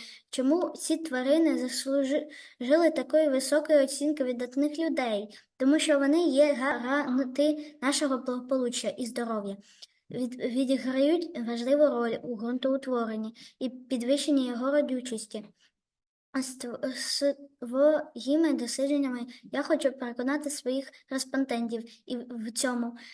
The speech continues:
Допомогла мені Кизим Ірина Сергіївна, мій класовод та моя мама Самолік Віта.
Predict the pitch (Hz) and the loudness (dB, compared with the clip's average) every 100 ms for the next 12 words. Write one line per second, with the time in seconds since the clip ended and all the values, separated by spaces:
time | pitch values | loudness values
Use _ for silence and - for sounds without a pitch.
0 | - - - - 262 233 262 254 262 247 | -20 -20 -14 -6 -2 0 2 2 0 0
1 | 254 262 294 339 285 294 294 294 - - | 0 2 4 6 6 6 4 -4 -10 -16
2 | - - 254 285 311 269 269 285 277 269 | -16 -6 0 2 2 2 0 0 -2 -4
3 | 240 254 262 247 247 302 320 262 262 262 | -4 -2 -2 -2 0 0 2 -2 -2 -4
4 | 247 240 240 247 247 247 240 294 320 262 | -2 -4 -4 -6 -4 -4 -2 0 0 -2
5 | - - 254 262 302 294 254 240 240 226 | -6 -10 -2 0 0 -2 -4 -6 -6 -8